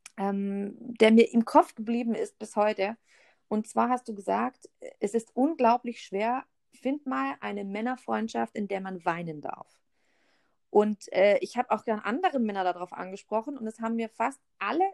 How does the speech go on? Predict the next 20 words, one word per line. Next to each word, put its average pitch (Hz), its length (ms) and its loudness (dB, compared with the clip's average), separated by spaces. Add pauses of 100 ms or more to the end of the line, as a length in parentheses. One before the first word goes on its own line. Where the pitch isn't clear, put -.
ausschließlich 302 800 0
alle 233 320 -4
durch 247 160 -10
die 285 100 -12
Bank 233 280 -10
zugestimmt 285 500 -6
und 185 100 -6
haben 196 140 -8
gesagt, 226 300 -4
ja, 254 180 2 (480)
das 226 160 -4
ist 370 160 -8
nicht 330 180 -4
so 233 80 0
einfach, 233 540 0
als 196 200 -2
Mann 214 240 -4
zu - 100 -18
sagen, 190 440 -2
ey, 190 260 -4